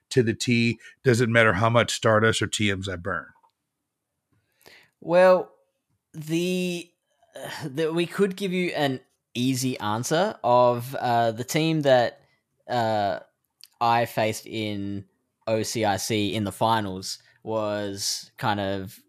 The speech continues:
Speaker 2: the, the, the commentary around that was that it is the meta six,
Speaker 1: Mm-hmm.
Speaker 2: and they're, they're the meta for a reason six. <laughs> You know, they, uh, they all work well together, and they are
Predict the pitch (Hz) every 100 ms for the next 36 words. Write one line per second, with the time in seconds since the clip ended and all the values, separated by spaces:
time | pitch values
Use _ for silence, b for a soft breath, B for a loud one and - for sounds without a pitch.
0 | _ 117 117 101 104 104 - _ 135 -
1 | 139 131 135 110 104 104 98 101 92 98
2 | 107 98 107 101 101 101 98 113 110 110
3 | 104 101 92 - 143 - - - _ _
4 | _ _ - 113 107 107 101 - - 117
5 | 110 98 110 101 107 113 104 110 98 95
6 | 95 80 - 73 - 135 - 196 151 117
7 | 110 107 107 104 95 110 113 110 104 101
8 | 107 98 92 95 95 101 104 107 - 104
9 | 98